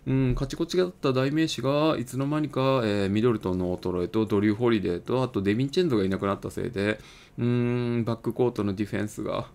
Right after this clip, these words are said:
ひどいことに、グロい、グロい。アトランタ・ホークスとかレイカーズ並みにグロいぞ、これ。どうなってんだ、これっていう。インサイドは相変わらずガチガチなんだけど、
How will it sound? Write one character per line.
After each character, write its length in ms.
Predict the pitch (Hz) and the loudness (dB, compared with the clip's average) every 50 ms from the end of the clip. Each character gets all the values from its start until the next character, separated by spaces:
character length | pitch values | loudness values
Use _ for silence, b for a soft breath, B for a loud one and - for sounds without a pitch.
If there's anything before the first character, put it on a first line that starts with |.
| - - - | -20 -20 -18
ひ 140 | - - | -10 -4
ど 120 | 127 131 127 | 0 0 2
い 60 | 123 | 2
こ 100 | 120 117 | 0 -2
と 120 | - 117 117 | -2 -2 -2
に、 100 | 117 110 - | -2 -4 -4
グ 160 | 131 127 151 156 | 0 2 2 4
ロ 140 | 160 160 151 | 4 4 4
い、 40 | 131 b b b b b b - | 2 b b b b b b -2
グ 100 | 165 170 | 0 2
ロ 120 | 170 160 | 2 2
い。 40 | 143 127 - B B B B B B B B B B B - | 0 -2 -6 B B B B B B B B B B B -6
ア 100 | 147 151 | -4 0
ト 120 | - 175 | 2 4
ラ 100 | 185 185 | 4 4
ン 40 | 180 | 4
タ・ 100 | 190 190 | 2 4
ホ 160 | 190 208 190 | 4 4 4
ー 60 | 185 | 4
ク 120 | 185 170 165 | 4 0 -2
ス 60 | - | -2
と 100 | - - | 0 0
か 100 | 135 135 | 2 4
レ 120 | 151 165 | 4 4
イ 60 | 170 | 4
カ 120 | 170 - 165 | 4 2 2
ー 40 | 165 | 2
ズ 160 | - - 160 | 0 0 0
並 160 | 165 165 165 | 2 4 4
み 80 | 175 175 | 4 4
に 80 | 170 156 | 4 4
グ 120 | 160 165 | 6 6
ロ 100 | 170 165 | 6 4
い 40 | 156 | 2
ぞ、 140 | 139 131 123 | 0 -2 0
こ 120 | 127 123 | 0 0
れ。 120 | 120 120 - - - - - - - - | 0 -2 -4 -10 -16 -20 -20 -16 -10 -6
ど 140 | 156 160 - | -4 -2 2
う 40 | - | 2
な 120 | 165 143 | 2 2
っ 60 | - | 2
て 120 | - - 135 | 2 2 4
ん 60 | 127 | 4
だ、 100 | 127 120 | 4 4
こ 100 | 123 113 | 6 4
れ 80 | 113 | 4
っ 20 | 110 | 4
て 180 | - - - | 2 2 2
い 100 | 107 101 | 4 4
う。 80 | 101 B B B B B | 2 B B B B B
イ 120 | - 262 320 | 0 2 2
ン 60 | 349 | 2
サ 160 | 330 - 202 | 4 4 4
イ 60 | 143 | 4
ド 120 | 117 110 95 | 6 6 6
は 60 | 95 | 6
相 120 | 98 101 | 6 4
変 80 | - 107 | 4 2
わ 20 | 107 | 0
ら 40 | 101 | 0
ず 80 | 101 - | 0 0
ガ 120 | 101 95 | 0 0
チ 100 | 92 101 | 2 2
ガ 100 | 98 98 | 2 0
チ 100 | - 101 | 2 0
な 100 | 107 107 | 0 0
ん 40 | 98 | 0
だ 100 | - - | 0 -2
け 60 | - | -2
ど、 380 | 90 92 92 95 95 92 92 | -2 -2 0 0 0 -2 -4